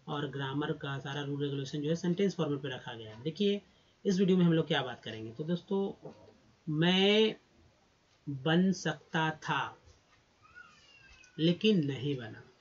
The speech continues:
मैं हो सकता था लेकिन ऐसा नहीं हुआ, तो इस तरह का sentence कैसे बनाएंगे? मैं एक अच्छा व्यक्ति बन सकता था,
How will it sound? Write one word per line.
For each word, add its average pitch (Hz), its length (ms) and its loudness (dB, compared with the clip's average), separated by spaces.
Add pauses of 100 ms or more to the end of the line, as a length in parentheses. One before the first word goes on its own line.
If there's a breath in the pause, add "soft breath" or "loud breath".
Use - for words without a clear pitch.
(1400)
मैं 165 340 4
हो 165 340 2
सकता 139 440 -4
था - 340 -14 (220)
लेकिन 185 400 -4 (1300)
ऐसा 151 220 -4
नहीं 147 260 4
हुआ, 165 260 2 (340)
तो 190 100 -6
इस 196 180 -2
तरह 208 120 0
का 202 80 0
sentence 202 320 0
कैसे 180 320 0
बनाएंगे? 120 400 -8 (720)
मैं 170 420 2 (380)
एक 165 260 -2 (120)
अच्छा 180 640 -2 (300)
व्यक्ति 156 640 0 (260)
बन 160 220 2
सकता 147 500 -8
था, - 260 -14